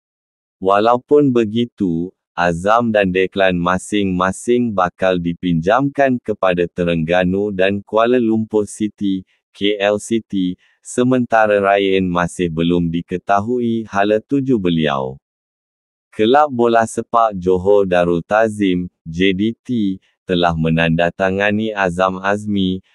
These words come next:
Manuel Hidalgo, Declan Lambert dan Ryan Lambert. Kami juga dalam perbincangan untuk menandatangani seorang penjaga gol.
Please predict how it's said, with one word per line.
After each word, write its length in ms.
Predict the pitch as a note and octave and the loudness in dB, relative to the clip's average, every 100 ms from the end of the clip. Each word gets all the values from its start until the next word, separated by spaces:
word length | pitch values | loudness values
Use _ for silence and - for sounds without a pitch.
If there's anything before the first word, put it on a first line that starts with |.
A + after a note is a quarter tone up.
| _ - | _ -8
Manuel 560 | E2 E2+ F2 A2+ C3 | -2 0 2 0 -2
Hidalgo, 880 | A#2 G#2+ G2+ G#2+ G#2 F#2 F#2 F2+ F2+ _ _ - | -2 -2 2 2 2 0 2 2 -2 _ _ -4
Declan 480 | F2 F2+ G2+ F2+ | -4 -2 0 0
Lambert 560 | E2 F#2 G2+ G2+ G2+ G2 | 2 0 0 0 -2 -4
dan 320 | F2 F#2+ F#2+ | -2 0 2
Ryan 480 | F#2+ A#2 B2 A2+ F#2 | 2 2 2 0 0
Lambert. 480 | E2+ D#2+ D2+ C#2 B1+ _ _ _ _ _ _ _ _ _ - | 0 0 -2 -4 -6 _ _ _ _ _ _ _ _ _ -4
Kami 480 | G#2+ A2+ D3 D#3 A#2+ | 0 2 2 0 2
juga 400 | B2 A2 B2 A2 | 0 2 2 4
dalam 400 | G2+ G2+ G2+ F#2+ | 2 2 0 -2
perbincangan 880 | G2 F2+ G2+ G2+ A2+ A2+ A2+ A#2+ | -4 0 -2 0 -2 0 0 -2
untuk 400 | A#2 G2 F#2 G2 | -2 -4 0 0
menandatangani 1120 | F#2 F2+ F#2 G2 G2+ G2+ G#2+ G#2+ A2+ A2+ G#2+ G#2 | 0 0 0 0 0 0 0 0 0 0 -2 -4
seorang 640 | - F#2+ F2+ F#2+ F#2+ F#2+ | -2 0 2 2 0 -2
penjaga 560 | G#2+ G2+ B2 C3+ C3 G2 | -2 0 2 2 0 0
gol. 480 | E2+ D#2+ C#2+ C2+ | 0 0 0 -4